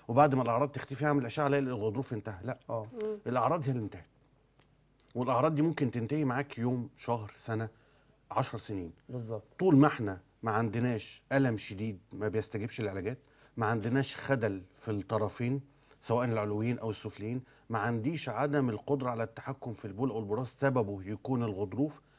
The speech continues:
Speaker 3: مم.
Speaker 1: اقدر اكمل بالعلاج فترات طويله. لكن اي حاجه من العلامات الثلاثه دول حصلت لي، الع-،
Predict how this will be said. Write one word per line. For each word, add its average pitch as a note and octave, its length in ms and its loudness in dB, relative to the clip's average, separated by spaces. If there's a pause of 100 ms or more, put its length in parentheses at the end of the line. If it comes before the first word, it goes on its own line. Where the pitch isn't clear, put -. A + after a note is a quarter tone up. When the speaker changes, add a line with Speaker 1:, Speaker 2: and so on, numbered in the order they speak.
Speaker 3:
مم. A3+ 100 -6
Speaker 1:
اقدر A#2+ 340 4
اكمل C#3 340 4
بالعلاج A2 360 0
فترات A#2 440 -4
طويله. F#2+ 260 -6 (720)
لكن A#2+ 340 2
اي E3 300 2
حاجه C3 320 2
من A#2 100 0
العلامات A2+ 440 2
الثلاثه B2 420 -2
دول G#2+ 200 -2
حصلت A#2 480 -4
لي، D3 120 -6 (420)
الع-، A2+ 300 0